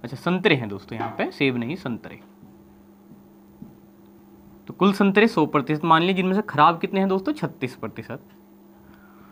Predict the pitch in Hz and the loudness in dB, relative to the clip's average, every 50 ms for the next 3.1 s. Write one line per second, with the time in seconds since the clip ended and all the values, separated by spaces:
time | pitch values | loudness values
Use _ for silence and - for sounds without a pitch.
0 | - - - - - 214 - - 226 196 214 254 294 254 240 269 262 247 - - | -20 -20 -4 -2 0 0 2 2 2 4 6 6 6 8 8 6 6 4 2 2
1 | - 311 320 311 - - - - - - - - - - - - - 170 170 - | 4 4 4 4 0 -6 -16 -20 -20 -20 -20 -20 -20 -20 -10 -2 0 0 0 0
2 | - - 262 285 269 269 247 247 247 262 254 254 247 247 247 247 247 220 208 208 | 2 4 6 6 8 8 6 6 8 6 6 6 4 4 6 6 6 6 6 6
3 | 214 220 | 4 2